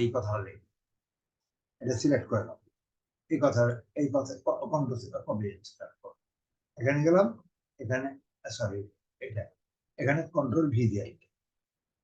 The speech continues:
ঠিক আছে? এটা এখন এই একটা ক্ষেত্রে সব কথা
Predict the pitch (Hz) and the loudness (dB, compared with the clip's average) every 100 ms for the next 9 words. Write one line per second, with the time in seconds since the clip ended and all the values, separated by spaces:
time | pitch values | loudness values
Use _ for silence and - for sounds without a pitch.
0 | _ _ _ _ _ - 120 180 202 - | _ _ _ _ _ -14 -2 2 4 2
1 | - - _ _ 170 165 175 - - _ | -12 -20 _ _ 2 6 6 4 -10 _
2 | _ 156 151 190 - 196 202 208 208 - | _ 2 6 6 6 10 12 12 10 6
3 | 226 190 208 196 151 170 170 156 - | 4 6 6 6 6 2 0 -4 -4